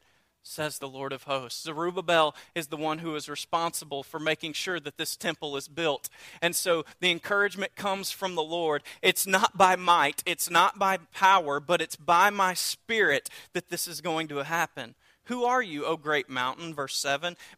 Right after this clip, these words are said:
"Before Zerubbabel, you shall become a plain, and he shall bring forward the top, uh, stone amid shouts of grace, grace to it." The prediction is that when this temple is built,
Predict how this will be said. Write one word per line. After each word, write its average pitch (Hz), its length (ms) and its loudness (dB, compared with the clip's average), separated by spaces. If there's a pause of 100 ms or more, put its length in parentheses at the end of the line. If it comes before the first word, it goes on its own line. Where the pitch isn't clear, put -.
"Before 196 400 0
Zerubbabel, 185 680 2
you 160 160 -10
shall 214 220 -2
become 185 340 -2
a 156 60 -4
plain, 151 560 -4 (260)
and 160 220 0
he 202 260 -8
shall 180 260 -2
bring 160 360 -6
forward 180 560 -4
the 139 80 -4
top, - 500 2
uh, 120 140 -8
stone 170 500 -2
amid 147 300 -4
shouts - 520 0
of 143 240 -4 (300)
grace, 175 560 2 (240)
grace 175 480 0
to 147 240 -8
it." 123 260 -2 (320)
The 180 100 0
prediction 208 540 -4
is 190 200 -2
that 160 120 -4
when 180 220 -2
this 190 220 -4
temple 202 420 -4
is 147 140 -6
built, 151 480 2